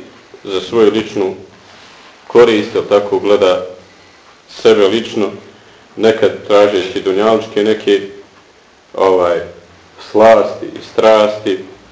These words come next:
nekad tražeći, znači, među ljudima visoko mjesto i položaj, nekad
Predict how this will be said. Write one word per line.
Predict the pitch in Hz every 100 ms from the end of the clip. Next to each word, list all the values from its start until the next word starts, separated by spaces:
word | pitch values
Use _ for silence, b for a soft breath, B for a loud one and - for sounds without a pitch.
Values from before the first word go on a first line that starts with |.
| b b _
nekad | 101 110 110 95 -
tražeći, | 101 101 98 - -
znači, | 98 95 92 92
među | 90 87
ljudima | 90 98 95 87
visoko | 85 - 98 - 87
mjesto | 98 104 - -
i | -
položaj, | 113 117 110 107 107 - - - B B B B -
nekad | 107 117 113 101